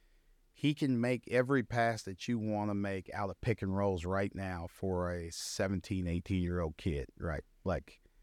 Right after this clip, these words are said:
he's throwing cross-court skip passes, left and right hand. He's throwing pocket passes.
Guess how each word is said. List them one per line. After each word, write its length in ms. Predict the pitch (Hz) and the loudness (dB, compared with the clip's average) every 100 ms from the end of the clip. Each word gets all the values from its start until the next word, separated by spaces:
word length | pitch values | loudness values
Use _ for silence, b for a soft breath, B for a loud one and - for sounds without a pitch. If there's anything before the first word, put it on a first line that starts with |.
| _ _ _ _ | _ _ _ _
he's 300 | - 107 - | -2 -2 -2
throwing 440 | 117 113 110 107 - | 2 4 4 0 -2
cross-court 580 | - 113 107 - 117 104 | 2 2 2 2 2 2
skip 300 | - 110 - | -2 -2 -2
passes, 500 | 95 71 - 80 - | -6 -6 -8 -12 -8
left 300 | 104 107 101 | -2 -2 0
and 240 | 104 98 95 | -2 -2 0
right 200 | 98 92 | 0 0
hand. 300 | 98 92 87 | -2 -2 -2
He's 160 | 87 - | -4 -4
throwing 460 | 104 104 101 92 | 0 2 2 0
pocket 420 | - 104 92 - - | 2 2 0 -6 -4
passes. 540 | 92 82 - 82 | -4 -4 -8 -10